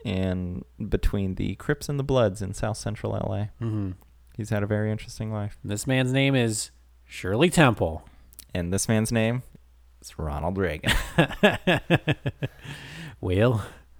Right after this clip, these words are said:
Speaker 2: I just want
Speaker 1: Well, I
Speaker 2: everyone
Speaker 1: just
Speaker 2: to know.
Speaker 1: wish you black people wouldn't be killing
Speaker 2: Just,
Speaker 1: each other.
Speaker 2: let's just go ahead and remember it's another day morning in America. Well.
Speaker 1: Have you ever noticed, uh, there's a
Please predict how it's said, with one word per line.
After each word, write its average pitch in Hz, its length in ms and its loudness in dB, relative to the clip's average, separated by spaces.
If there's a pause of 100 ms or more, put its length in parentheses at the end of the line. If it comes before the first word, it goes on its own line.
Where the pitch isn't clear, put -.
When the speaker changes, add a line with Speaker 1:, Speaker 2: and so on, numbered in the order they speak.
(560)
Speaker 2:
I 92 100 -2
just 101 180 -2
want 113 240 4
Speaker 1:
Well, 107 80 4
I 107 40 6
Speaker 2:
everyone 127 280 8
Speaker 1:
just 127 180 8
Speaker 2:
to 131 60 10
know. 123 80 10
Speaker 1:
wish 120 240 8
you 120 360 8 (140)
black 123 340 8
people 139 520 6
wouldn't 120 260 6
be 131 200 4
killing 123 400 6
Speaker 2:
Just, 98 280 6
Speaker 1:
each 90 60 6
other. 117 340 6
Speaker 2:
let's - 340 0
just - 380 -2
go 117 180 2
ahead 123 260 4
and 113 200 0 (360)
remember 120 320 4
it's 135 160 4
another 135 520 2
day 117 440 -2
morning 143 460 4
in 156 120 2
America. 135 760 2 (760)
Well. 120 420 0 (1400)
Speaker 1:
Have 190 120 2
you 311 120 6
ever 339 160 8
noticed, 170 560 8
uh, 117 320 10
there's 147 240 6
a 117 220 10